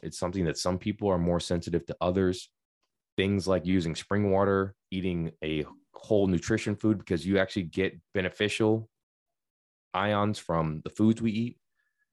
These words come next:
Things like exercise, all of these things can help with E M F. Things like being around natural water. So natural bodies of water are great sources of, of good electromagnetic fields.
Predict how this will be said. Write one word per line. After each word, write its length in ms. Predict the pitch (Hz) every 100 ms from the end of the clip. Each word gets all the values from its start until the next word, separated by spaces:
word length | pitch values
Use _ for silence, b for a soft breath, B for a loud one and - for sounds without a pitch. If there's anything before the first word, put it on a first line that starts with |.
| _ _ _ _ _
Things 280 | 101 98 90
like 220 | 87 80 -
exercise, 800 | 95 113 - 110 110 110 110 - _ _ _ _ _
all 200 | - 107
of 80 | 123
these 220 | 104 104
things 320 | - 101 98 -
can 200 | 92 82
help 440 | - 110 110 90
with 200 | 87 78
E 100 | 85
M 80 | 85
F. 180 | 90 -
Things 200 | 95 95
like 140 | 90
being 200 | 78 101
around 280 | 95 92 90
natural 340 | 87 87 90 78
water. 320 | 82 78 -
So 140 | -
natural 340 | 82 92 - 98
bodies 300 | 85 90 80
of 80 | 80
water 400 | 82 85 50 -
are 120 | - 82
great 340 | 80 90 104
sources 480 | - 82 80 82 73
of, 240 | 78 73 - - 82
of 340 | 78 87 85
good 480 | - 95 92 85 78 b b b 87
electromagnetic 720 | 92 90 87 80 78 78 67
fields. 440 | - 85 71 -